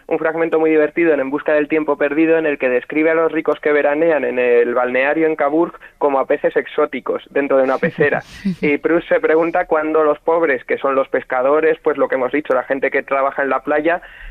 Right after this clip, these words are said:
Speaker 1: cuándo esos pobres que miran fascinados a través del cristal romperán la pecera y los devorarán.
Speaker 2: Lógicamente, Enrique, eh, todos estos cambios afectan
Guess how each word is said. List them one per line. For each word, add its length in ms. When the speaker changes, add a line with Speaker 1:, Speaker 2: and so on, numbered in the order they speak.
Speaker 1:
cuándo 260
esos 180
pobres 360
que 100
miran 260
fascinados 560
a 60
través 260
del 140
cristal 480
romperán 500
la 100
pecera 580
y 100
los 180
devorarán. 640
Speaker 2:
Lógicamente, 800
Enrique, 640
eh, 260
todos 380
estos 640
cambios 560
afectan 720